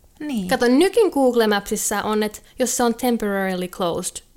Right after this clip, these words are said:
Speaker 2: covidin takia, niin luotettiin siihen, että siinä Google Mapsissakin näkyy, että onko se kiinni vai auki. Niin sit mentiin sinne Washingtoniin ja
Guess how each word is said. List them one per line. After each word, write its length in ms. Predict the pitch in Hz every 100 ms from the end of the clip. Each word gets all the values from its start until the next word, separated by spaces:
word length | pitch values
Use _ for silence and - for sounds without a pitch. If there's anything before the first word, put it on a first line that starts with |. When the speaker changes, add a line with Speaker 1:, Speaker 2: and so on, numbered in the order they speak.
| _
Speaker 2:
covidin 440 | 202 190 175 180 202
takia, 360 | 233 277 302 302 - _ _ - - - -
niin 240 | 262 254 -
luotettiin 460 | 302 254 247 254
siihen, 280 | 254 262 233
että 180 | 214 208
siinä 320 | 240 220 208 -
Google 280 | 247 214 185
Mapsissakin 640 | 170 170 175 175 175 180
näkyy, 380 | 170 - 175 170
että 180 | 185 - _
onko 220 | 220 202
se 100 | 339
kiinni 300 | 320 262 226
vai 120 | 190 -
auki. 360 | 151 - - - _ _ _ _ _ - -
Niin 160 | 269 285
sit 140 | 294
mentiin 400 | 220 180 208 311
sinne 220 | 311 330 311
Washingtoniin 840 | 269 269 302 277 302 294 294 277 - -
ja 160 | 233